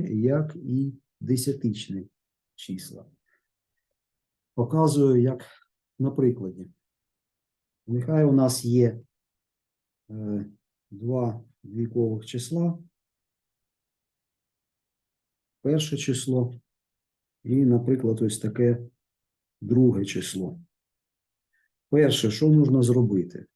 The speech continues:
Так само, як і в десятичних числах. Перше, треба вирівняти по правому краю. Тобто ви бачите,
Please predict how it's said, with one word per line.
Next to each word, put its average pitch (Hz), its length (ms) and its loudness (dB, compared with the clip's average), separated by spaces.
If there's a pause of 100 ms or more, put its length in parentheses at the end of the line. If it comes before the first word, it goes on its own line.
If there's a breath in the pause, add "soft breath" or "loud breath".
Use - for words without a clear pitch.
(440)
Так 139 220 -2
само, 139 320 2
як 127 260 0
і 113 140 -6
в 104 100 -10
десятичних 117 680 -4
числах. 135 540 -4 (680)
Перше, 147 500 0 (400)
треба 135 360 2
вирівняти 113 1080 4 (160)
по 113 120 -4
правому 127 600 4
краю. 101 500 -4 (480)
Тобто 107 260 -6
ви 117 80 2
бачите, 110 720 -2